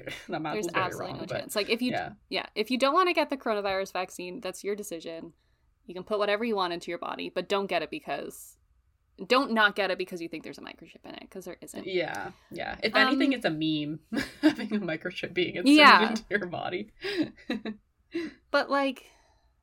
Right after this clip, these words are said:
Speaker 2: yeah, I, I think I'm generally, I think I'm generally against microchipping humans. You know, I'm,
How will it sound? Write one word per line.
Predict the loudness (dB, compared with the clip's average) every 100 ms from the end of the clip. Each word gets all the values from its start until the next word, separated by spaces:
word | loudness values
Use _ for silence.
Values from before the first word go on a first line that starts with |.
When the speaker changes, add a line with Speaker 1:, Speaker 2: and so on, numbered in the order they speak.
| _
Speaker 2:
yeah, | -4 2 2 4
I, | 2 2 2
I | 2
think | 4 2 4
I'm | 4
generally, | 4 2 0 -2 -2
I | 0
think | 2 4
I'm | 4
generally | 2 0 -4 -6 -8
against | -8 -10 -10 -14 -18 _ _ _ _ _ _ _ _ _ -12
microchipping | -8 -8 -10 -16 -14 -16 _ _ -18 -16 -14 -14 -16 -18
humans. | -20 -18 -16 -16 -18 -18 -18 -20 -20 _ _ _ _
You | -2
know, | 2 2 6
I'm, | 6